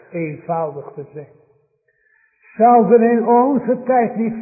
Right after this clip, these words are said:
velen zijn die geholpen zijn met de bomen des wouds?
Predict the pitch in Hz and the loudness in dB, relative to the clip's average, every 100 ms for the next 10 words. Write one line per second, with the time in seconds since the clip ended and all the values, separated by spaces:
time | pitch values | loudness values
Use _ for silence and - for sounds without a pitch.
0 | - 220 226 196 196 175 160 202 185 165 | -8 -4 -2 -2 -6 -10 -6 -6 -4 -6
1 | 196 165 160 170 196 160 170 165 185 170 | -8 -6 -4 -2 -2 -4 -12 -12 -10 -8
2 | 160 160 160 151 127 180 160 147 139 143 | -8 -10 -10 -12 -6 -4 -4 -8 -12 -14
3 | 131 139 170 170 | -14 -12 -12 -12